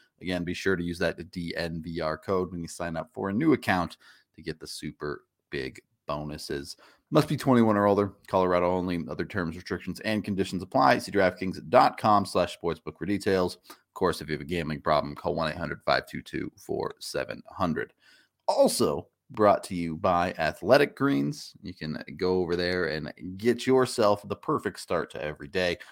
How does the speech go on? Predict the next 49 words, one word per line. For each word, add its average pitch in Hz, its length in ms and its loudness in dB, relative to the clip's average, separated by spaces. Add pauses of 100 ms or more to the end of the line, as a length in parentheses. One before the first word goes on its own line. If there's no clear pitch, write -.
(120)
Just - 180 -10
one 113 200 4
scoop - 340 -2
in 87 60 -2
your 85 100 -2
cup - 220 -4
of 76 60 -4
water 85 360 2
every 78 220 -4
morning. 92 380 -2
It's 82 80 -12
got - 180 -6
seventy-five 80 580 0
different 76 240 -14
vitamins 76 440 -6
and 80 100 -8
minerals 113 380 0
in 107 100 0
it, 107 140 0 (300)
a - 40 -14
bunch 92 160 -4
of - 100 -14
probiotics 87 720 0
and 80 80 -6
adaptogens 82 800 0
too. - 320 -6
So - 320 -10 (360)
they've 117 220 4
got 131 240 4
you 107 80 -4
covered. 113 360 4
It'll 95 120 0
boost 120 340 2
your 120 120 4
immune 113 240 4
system. 110 420 -4
It's 92 160 -10
great 101 320 0
for 92 120 -8
a - 40 -8
pre-workout. 117 720 2
A 80 40 -4
bunch 92 240 -2
of 78 80 -10
athletes 85 500 0
use 85 200 -8
it 80 160 -10
for - 140 -10
that. 107 400 4